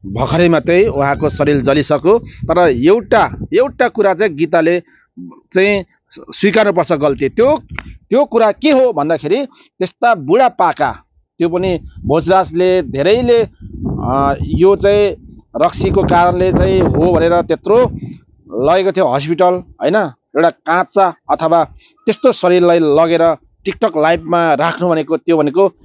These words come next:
महागल्ती होइन, धेरै नै धेरै गल्ती हो। गल्ती मात्रै होइन, महागल्ती हो। त्यो गीताजीको गल्ती त्यहाँ देखियो। त्यसमा सम्झाउने मान्छे कोही पनि थिएन होला। एकजना अमेरिकाबाट हो कि कसले हो, मारी गाली गरेको पनि थियो। भेलु बाजेको चाहिँ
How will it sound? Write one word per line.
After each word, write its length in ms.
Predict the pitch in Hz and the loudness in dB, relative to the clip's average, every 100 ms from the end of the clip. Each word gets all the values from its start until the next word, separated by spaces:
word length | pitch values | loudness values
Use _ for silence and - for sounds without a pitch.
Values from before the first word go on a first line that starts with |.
| - 160 | -12 -2
महागल्ती 880 | 240 202 - 247 277 262 220 202 208 | -2 0 0 2 4 2 2 2 0
होइन, 240 | 226 262 - _ _ _ 113 | 0 -2 -4 _ _ _ -6
धेरै 280 | 151 254 302 | 0 2 2
नै 140 | 320 | 2
धेरै 260 | 220 175 190 | 0 0 0
गल्ती 320 | 170 170 165 | 0 0 0
हो। 160 | 139 107 | -2 0
गल्ती 320 | 143 185 208 | -2 0 0
मात्रै 240 | 196 202 | 0 0
होइन, 140 | 226 214 | 0 0
महागल्ती 720 | 196 - 247 240 214 170 185 | -4 0 0 2 0 2 0
हो। 240 | 139 110 _ _ | -2 -4 _ _
त्यो 100 | 156 | -8
गीताजीको 540 | 143 165 170 160 156 143 | -4 -2 0 0 0 0
गल्ती 280 | 143 131 139 | 0 0 2
त्यहाँ 240 | 143 135 | 2 2
देखियो। 420 | 139 - 175 185 - - - - _ _ 202 | 0 2 2 2 -2 -20 -20 -20 _ _ 0
त्यसमा 400 | 220 214 214 208 | 0 2 2 2
सम्झाउने 520 | 180 180 185 185 180 | 2 2 2 2 2
मान्छे 280 | 170 156 160 | 2 0 0
कोही 220 | 156 151 | 0 2
पनि 180 | 165 151 | 2 0
थिएन 220 | - 139 | 0 0
होला। 280 | 139 147 147 - - | 2 2 0 -8 -2
एकजना 640 | 196 202 214 233 247 233 - - | 0 2 2 2 2 0 -2 -2
अमेरिकाबाट 520 | 180 208 226 220 214 | 0 2 2 2 2
हो 160 | 208 202 | 2 2
कि 140 | 226 - | -2 -2
कसले 240 | 214 202 190 | -4 0 0
हो, 240 | 208 214 _ _ | 0 -4 _ _
मारी 680 | 156 220 233 254 269 277 277 | -4 0 0 2 2 2 2
गाली 280 | 214 226 220 | 2 2 2
गरेको 260 | 202 175 190 | 0 2 -2
पनि 100 | 156 | -2
थियो। 300 | 175 226 - _ _ | -2 -2 -4 _ _
भेलु 260 | 120 165 185 | -2 0 2
बाजेको 440 | 180 170 170 165 | 2 0 -2 -4
चाहिँ 340 | 151 180 180 | 0 2 2